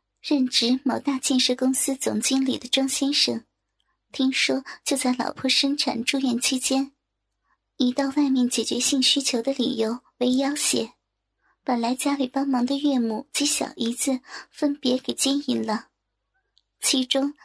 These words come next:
小姨子因为已经有男朋友而极力抗拒。不可思议的是，竟在岳母的帮忙下，以迷奸得逞了。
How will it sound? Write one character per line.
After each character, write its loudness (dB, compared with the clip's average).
小 0
姨 0
子 0
因 2
为 -2
已 0
经 0
有 -2
男 0
朋 0
友 -4
而 0
极 0
力 -2
抗 0
拒。 0
不 -2
可 -4
思 4
议 -2
的 -2
是， 0
竟 4
在 2
岳 2
母 0
的 -8
帮 -2
忙 2
下， 0
以 2
迷 2
奸 2
得 0
逞 -2
了。 -8